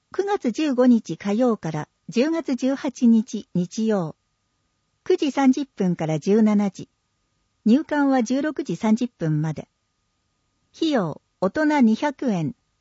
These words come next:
小中学生五十円。観覧料。申し込み、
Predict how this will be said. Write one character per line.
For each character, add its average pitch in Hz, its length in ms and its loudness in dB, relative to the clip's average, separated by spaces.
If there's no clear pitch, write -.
小 330 220 -4
中 330 220 -4
学 330 200 -6
生 160 380 -4
五 190 160 0
十 294 320 -2
円。 143 260 -2
観 262 260 4
覧 247 280 2
料。 143 340 -8
申 254 160 4
し - 100 -6
込 262 140 0
み、 240 160 2